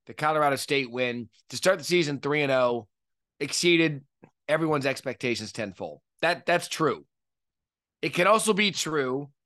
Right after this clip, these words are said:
that the hype and where they were ranked and who they were as a team and a program, they're probably overrated.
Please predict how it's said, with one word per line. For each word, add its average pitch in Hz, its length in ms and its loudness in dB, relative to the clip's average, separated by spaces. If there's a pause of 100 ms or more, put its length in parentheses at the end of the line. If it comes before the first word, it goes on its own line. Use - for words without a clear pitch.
(320)
that 147 160 -6
the 156 100 2
hype 156 500 0 (840)
and 147 560 0
where 170 200 4
they 170 100 2
were 147 180 0
ranked 147 540 -2 (920)
and 139 140 -4
who 170 140 2
they 165 160 4
were 151 280 4
as 139 140 0
a 131 60 -8
team 160 260 -6
and 143 80 0
a 139 40 0
program, 170 260 2
they're 147 100 2
probably 180 480 2
overrated. 131 540 0